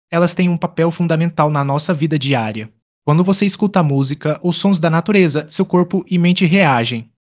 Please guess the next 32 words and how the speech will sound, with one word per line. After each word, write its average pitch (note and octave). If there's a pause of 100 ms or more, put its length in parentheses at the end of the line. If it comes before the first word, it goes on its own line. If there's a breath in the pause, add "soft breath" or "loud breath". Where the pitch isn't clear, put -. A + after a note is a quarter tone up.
(160)
Essas G3
vibrações D#3+
podem G3
acalmar F3
sua D#3
mente D#3+
e F3
ajudar F#3
a D#3+
controlar D#3+
a D#3
ansiedade. D3+ (360)
Imagine F#3+
entrar E3+
em G3+
um F3+
lugar E3
silencioso D#3+
e E3+
sentir F#3
a G3
paz F#3
que G3
vem F3
com F3
isso. A#2 (380)
As D3
frequências F3+
sonoras E3
fazem D#3+
exatamente E3
isso, E3+